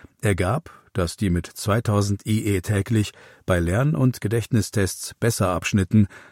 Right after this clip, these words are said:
als die mit nur sechshundert I E. Die mit viertausend I E bei einer Messung,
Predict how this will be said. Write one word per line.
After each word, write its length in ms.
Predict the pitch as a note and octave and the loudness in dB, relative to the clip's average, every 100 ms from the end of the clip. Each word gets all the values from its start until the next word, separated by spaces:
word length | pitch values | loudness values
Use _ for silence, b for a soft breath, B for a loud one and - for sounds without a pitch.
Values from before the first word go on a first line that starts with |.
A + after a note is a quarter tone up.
| B | B
als 300 | B2 A#2+ - | 0 0 0
die 220 | C3+ C#3+ | 2 2
mit 200 | C3 C3 | 2 2
nur 160 | C#3+ C3+ | 2 4
sechshundert 640 | C#3 C3 - F2+ F#2 - | 2 0 0 2 0 0
I 180 | G2+ G2 | -2 0
E. 240 | F2+ D2 - _ _ _ - | -2 -2 -8 _ _ _ -6
Die 200 | G2+ G2+ | 2 2
mit 140 | F2+ | 2
viertausend 640 | - E3+ F#3 G#2 F#2+ A2+ - | 2 2 4 4 4 2 2
I 120 | A2 | 0
E 220 | G2 A#2+ | 4 2
bei 240 | C3 F#2+ G2 | 2 0 2
einer 180 | F#2 E2+ | 2 2
Messung, 500 | F#2 - C#3 C#3+ | 2 2 2 2